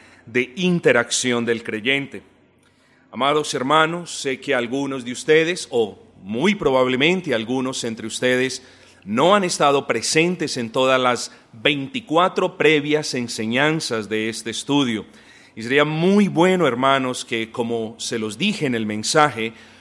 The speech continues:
nosotros podamos entender que estas cuestiones son muy obvias, pero a la vez muy relevantes para nosotros, para nuestras vidas.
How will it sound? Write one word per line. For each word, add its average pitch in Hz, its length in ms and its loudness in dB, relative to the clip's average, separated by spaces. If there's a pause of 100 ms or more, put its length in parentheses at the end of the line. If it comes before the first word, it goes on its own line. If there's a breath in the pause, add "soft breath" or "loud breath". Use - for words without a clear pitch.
(160 loud breath)
nosotros 196 420 -2
podamos 165 440 2
entender 135 840 -4
que 127 200 -2
estas 135 340 -4
cuestiones 127 480 -6
son 117 240 -6
muy 175 340 -2
obvias, 175 560 0 (300 loud breath)
pero 131 160 0
a - 20 2
la 127 120 4
vez 131 200 -2
muy 170 360 -2
relevantes 131 760 -2
para 113 400 -2
nosotros, 113 680 0
para 120 280 2
nuestras 113 480 -6
vidas. 123 460 -2